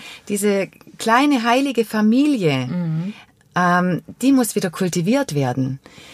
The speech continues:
Speaker 1: Und, äh, das ist ziemlich verloren gegangen. Wenn ich in
Speaker 2: Ja.
Speaker 1: meinen Geburtsvorbereitungskurse, ähm, das frage ich immer die Männer. Die Männer frage ich,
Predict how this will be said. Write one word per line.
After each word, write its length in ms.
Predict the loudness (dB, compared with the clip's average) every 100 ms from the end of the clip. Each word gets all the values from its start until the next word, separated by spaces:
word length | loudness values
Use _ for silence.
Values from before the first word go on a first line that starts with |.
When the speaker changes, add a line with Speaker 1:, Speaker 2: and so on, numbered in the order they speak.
| -20 -16
Speaker 1:
Und, 560 | -2 2 2 0 -6 -6
äh, 160 | -2 -2
das 180 | -2 -4
ist 160 | -6
ziemlich 280 | -4 -4 -4
verloren 360 | -4 0 2 0
gegangen. 460 | 0 0 0 0 0
Wenn 100 | -2
ich 100 | 2
in 60 |
Speaker 2:
Ja. 60 | 2
Speaker 1:
meinen 180 | 2 0
Geburtsvorbereitungskurse, 1500 | 0 0 0 -2 0 2 0 0 -4 -4 -4 -4 -2 -4 -6 -12 -20 -20 -8 0
ähm, 180 | 0
das 160 | 0 -2
frage 220 | -2 -2
ich 100 | 0
immer 120 | 0
die 120 | 2 2
Männer. 440 | 2 2 2 -2 -6 _ _ _ _ _ -16 -6
Die 40 | 0
Männer 280 | 2 2
frage 280 | 2 -2 -2
ich, 120 | -4